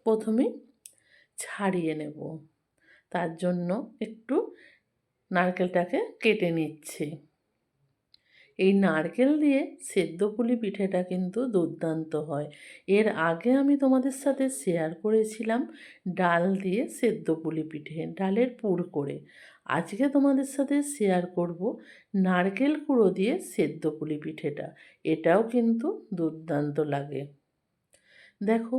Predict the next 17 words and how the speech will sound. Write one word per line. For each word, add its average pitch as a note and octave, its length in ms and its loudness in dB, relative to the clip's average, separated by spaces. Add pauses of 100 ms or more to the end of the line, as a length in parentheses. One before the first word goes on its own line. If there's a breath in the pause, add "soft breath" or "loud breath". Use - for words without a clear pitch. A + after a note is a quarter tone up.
(120)
কথা F3 380 2
বলতে F#3 440 2
বলতে C4 380 4 (180)
এখানে F3 400 -4
আমার E3 220 -2
নারকেলটা D#3+ 680 -2
কিন্তু E3 400 -4 (440 loud breath)
ছাড়ানো D#3 680 -4
হয়ে E3 400 -2
গেছে। D3 440 -6 (1700 soft breath)
আর D#3+ 160 -4
এই E3+ 180 2
নারকেল F3 640 2
দিয়ে C4+ 260 6 (1120 soft breath)
অনেকে A#3 440 6 (100)
এই B3+ 160 6
নারকেলটা A3 760 4